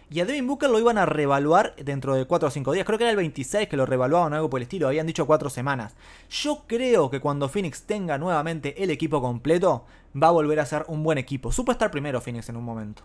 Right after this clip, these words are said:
Supo estar primero y bien. Eh, yo creo que Phoenix va a volver a ser un buen equipo y va a ganar la mayoría de sus partidos.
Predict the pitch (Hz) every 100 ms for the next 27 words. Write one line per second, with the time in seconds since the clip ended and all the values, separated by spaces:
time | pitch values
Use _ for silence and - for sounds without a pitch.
0 | - - 185 202 208 180 180 170 135 117
1 | 123 170 147 147 131 120 - - - -
2 | - 165 151 147 147 139 180 190 180 185
3 | 170 180 165 165 156 165 156 151 143 185
4 | 196 175 160 151 151 143 135 135 143 139
5 | 135 135 175 185 277